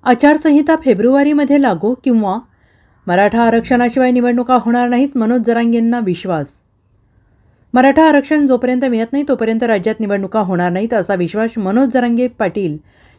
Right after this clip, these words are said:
यांनी व्यक्त केला आहे. मुख्यमंत्री एकनाथ शिंदे यांनी फेब्रुवारी महिन्यात विशेष अधिवेशन बोलवून मराठा आरक्षणाचा तिढा सोडवणार असल्याचं म्हटलंय.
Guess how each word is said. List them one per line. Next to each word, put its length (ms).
यांनी 260
व्यक्त 260
केला 180
आहे. 120
मुख्यमंत्री 580
एकनाथ 300
शिंदे 260
यांनी 180
फेब्रुवारी 480
महिन्यात 360
विशेष 380
अधिवेशन 480
बोलवून 380
मराठा 360
आरक्षणाचा 600
तिढा 200
सोडवणार 480
असल्याचं 380
म्हटलंय. 420